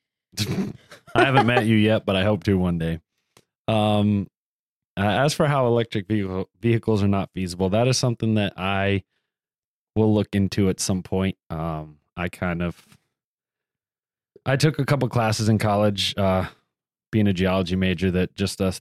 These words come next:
the study of Earth, and a lot of that had to do with how we get our energies and the costs of each one, the pros and cons and so much. So I, I do have a little bit of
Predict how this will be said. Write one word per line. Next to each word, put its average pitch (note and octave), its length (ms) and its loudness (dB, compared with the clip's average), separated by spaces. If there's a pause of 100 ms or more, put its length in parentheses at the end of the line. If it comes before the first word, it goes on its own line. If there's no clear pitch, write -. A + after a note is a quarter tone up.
the G2 100 -2
study G2+ 340 0
of F#2 160 -2
Earth, F#2+ 280 -2 (160)
and F2 460 -2 (680)
a F#2+ 40 -4
lot G2+ 220 0
of F2+ 120 -2
that F#2+ 340 0
had G2 200 -4
to F#2+ 60 -18
do G2 180 2
with G2 180 2
how F#2+ 240 -2
we G2+ 140 2
get G2+ 160 0
our G2 120 0
energies G2 680 0
and F#2 320 -4 (680)
the G2+ 100 -4
costs - 840 -6
of F2 140 -4
each F2 240 -4
one, E2+ 220 -2
the F2 80 -6
pros F2+ 260 -2
and E2 80 -6
cons D#2 300 -8
and D2 100 -20
so D#2+ 100 -8
much. D2+ 220 -10
So F#2 80 -4
I, A2+ 320 -2
I B2+ 120 -2
do G2+ 160 0
have F2 140 0
a F2 40 -4
little F2 160 -2
bit E2+ 160 -8
of E2+ 100 -10